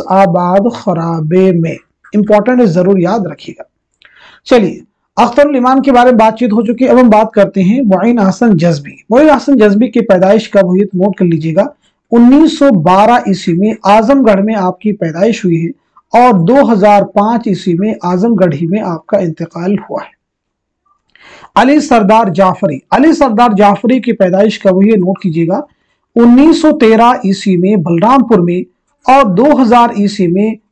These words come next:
मुंबई में आपका इंतकाल हुआ है। आपकी किताब याद रखें, एग्जाम में पूछी गई है,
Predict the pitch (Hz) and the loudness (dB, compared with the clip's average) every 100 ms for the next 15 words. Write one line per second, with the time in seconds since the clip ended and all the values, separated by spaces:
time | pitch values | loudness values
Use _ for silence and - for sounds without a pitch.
0 | - 190 226 262 294 233 233 196 180 - | -2 2 4 4 2 2 0 0 -2 -2
1 | 220 208 170 170 170 175 185 190 156 175 | -4 -2 -4 -8 -8 -4 -2 -4 -6 -16
2 | 170 - 214 247 294 285 240 208 220 220 | -16 -6 -4 -2 -2 -2 -4 0 0 2
3 | 196 190 175 240 214 175 185 175 208 214 | 2 0 -2 -2 0 0 -2 -2 -4 -2
4 | 254 196 170 170 | 0 2 2 0